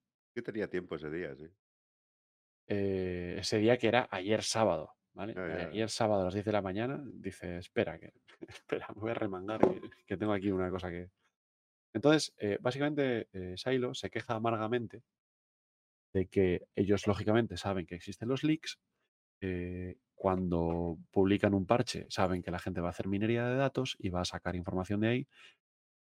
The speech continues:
Speaker 2: y ya básicamente saben cuándo va a salir información de los leaks y porque va a entrar en un parche ese, ese tema, ¿no? Y que,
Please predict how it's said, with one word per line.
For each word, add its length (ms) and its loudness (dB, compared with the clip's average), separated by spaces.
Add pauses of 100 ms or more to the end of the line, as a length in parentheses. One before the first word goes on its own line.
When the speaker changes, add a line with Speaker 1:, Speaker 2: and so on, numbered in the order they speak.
(140)
Speaker 2:
y 40 0
ya 100 10
básicamente 420 6
saben 220 6
cuándo 440 10
va 100 4
a 20 2
salir 260 4
información 540 4
de 60 4
los 140 2
leaks 220 -2 (100)
y 160 -4 (360)
porque 320 -2 (180)
va 380 4
a 40 2
entrar 280 0
en 80 2
un 100 0
parche 360 0
ese, 220 -8 (140)
ese 220 -12
tema, 240 -4
¿no? 100 0
Y 60 -4
que, 200 -6